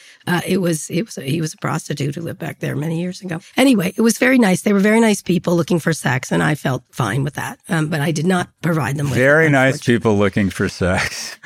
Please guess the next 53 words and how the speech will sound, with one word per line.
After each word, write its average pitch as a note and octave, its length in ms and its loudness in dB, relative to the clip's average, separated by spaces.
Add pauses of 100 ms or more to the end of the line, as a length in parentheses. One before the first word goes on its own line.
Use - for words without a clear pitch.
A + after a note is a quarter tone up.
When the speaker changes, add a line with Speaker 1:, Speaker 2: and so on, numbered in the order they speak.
(140)
Speaker 1:
Well, A#3 160 2
it - 100 -2
Speaker 2:
I C4 40 0
Speaker 1:
was A3 120 4
a A3 40 4
Speaker 2:
like A3 80 4
Speaker 1:
male G#3+ 160 2
Speaker 2:
that. D#3+ 100 -4
Speaker 1:
prostitute. - 640 -4
So, B2 320 -2
you F#3 220 -2
know, G#2+ 160 -4
the - 180 -20
Castro, B2 480 -4
whatever. C3+ 400 -2
I C#4+ 140 -4
don't C#3+ 180 -2
care. G#2 340 -6
I D3 60 -2
don't F#3 140 -2
Speaker 2:
Yeah, D3 100 -2
Speaker 1:
care. - 140 -2
It - 80 -16
was, A#3 100 -6
they G#3 120 0
were B3 80 4
Speaker 2:
yeah. A3+ 100 2
Speaker 1:
very G#3+ 160 2
pleasant E3+ 460 -2
people, C3+ 320 -2
but C3+ 120 -2
I C#3+ 60 0
disappointed D3 600 -2
them A2 140 -2
because - 220 -2
it E3 40 -2
was C#3+ 120 -2
Speaker 2:
Consumption. D3+ 80 2
Speaker 1:
me D#3+ 220 2
and D#3+ 160 -2 (400)
a E3 60 2
bunch E3+ 260 2
of - 100 0
children B3 400 2
when G3+ 120 4
I G#3 80 4
had G3+ 240 2
this G3+ 160 0
same A3+ 580 0
voice, F#3 540 -2
speaking D#3 340 -4
of C#3+ 80 -6
which. - 240 -8